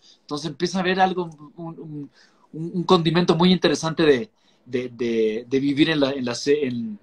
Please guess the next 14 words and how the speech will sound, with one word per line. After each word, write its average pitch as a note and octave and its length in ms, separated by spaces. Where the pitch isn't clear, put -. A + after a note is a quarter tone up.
en B2+ 160
el C3 80
proceso C3+ 480
de B2+ 140
tanto C3+ 240
de A#2+ 60
castear E3+ 440
como B2 220
de A#2 80
hacerlo. B2 400
Y D3 140
yo F#3+ 160
como F#3 200
público, F#3+ 680